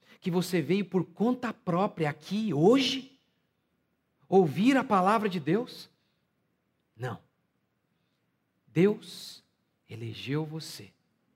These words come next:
antes da fundação do mundo. O Senhor me viu substância ainda informe, e no seu livro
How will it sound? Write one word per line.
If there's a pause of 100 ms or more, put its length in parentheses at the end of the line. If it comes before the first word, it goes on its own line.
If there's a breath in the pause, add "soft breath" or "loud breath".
(640)
antes (360)
da
fundação
do
mundo. (1800)
O
Senhor
me
viu (360)
substância (260)
ainda (240)
informe, (840)
e
no
seu
livro